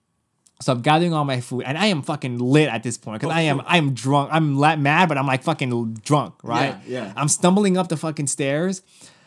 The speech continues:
Speaker 1: 'cause I get to our seat, and I am literally sitting, Jelani, I could touch the back wall of the Staples Center.
Speaker 2: Oh, you're that high.
Speaker 1: I am that high. I can touch the back wall.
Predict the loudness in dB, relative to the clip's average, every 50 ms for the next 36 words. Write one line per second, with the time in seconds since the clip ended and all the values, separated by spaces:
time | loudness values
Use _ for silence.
0 | _ _ _ _ _ -2 -2 -2 0 0 -2 0 0 0 0 2 0 2 2 2
1 | 0 0 0 0 0 -2 -2 -2 -2 -2 0 0 -2 -2 0 0 0 2 2 2
2 | 2 2 0 0 0 2 2 2 2 2 0 0 0 0 -2 -4 -4 -4 -4 -2
3 | -2 -4 -2 -2 -4 -4 -4 -6 -6 -4 -2 -4 -4 -4 -2 0 2 2 2 0
4 | -2 -8 -6 -6 -6 -6 -8 -12 -12 -14 -16 -16 -16 -16 -18 -18 -20 _ -8 -6
5 | -2 -2 0 0 -2 -2 -4 -6 -8 -8 -10 -12 -14 -18 _ _ 0 4 4 6
6 | 6 4 4 4 4 4 2 -2 -6 -6 -4 -4 -4 -4 -6 -6 -6 -6 -2 -2
7 | -2 -2 -4 -6 -6 -4 -6 -6 -4 -4 -4 -6 -4 -4 -2 -2 0 0 -2 -4
8 | -6